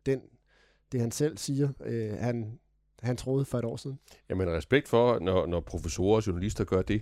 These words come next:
Speaker 2: Øh, det ser man jo ikke, øh, nødvendigvis hver dag. Men, men hvis, hvis vi prøver lige at, at få jeres hjælp til så at, at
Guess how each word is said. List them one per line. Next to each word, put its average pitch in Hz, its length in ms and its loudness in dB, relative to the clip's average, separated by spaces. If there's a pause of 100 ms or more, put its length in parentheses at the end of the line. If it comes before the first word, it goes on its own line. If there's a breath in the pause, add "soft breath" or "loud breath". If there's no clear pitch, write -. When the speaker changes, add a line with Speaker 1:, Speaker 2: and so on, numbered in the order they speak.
(140)
Speaker 2:
Øh, 82 400 -2
det 101 100 -4
ser 120 140 2
man 92 140 -2
jo 80 80 -2
ikke, 107 180 -6
øh, 85 180 -2
nødvendigvis 92 320 -4
hver 117 160 6
dag. 104 180 4 (320 loud breath)
Men, 123 180 6
men 123 180 6
hvis, 120 200 0
hvis 113 200 -2
vi 120 80 4
prøver 147 320 8
lige 170 260 2
at, 117 180 2
at 110 60 2
få 110 100 2
jeres 110 300 6
hjælp 131 200 -2
til 123 120 -2
så 127 140 4
at, 85 240 2 (540 soft breath)
at 87 60 -2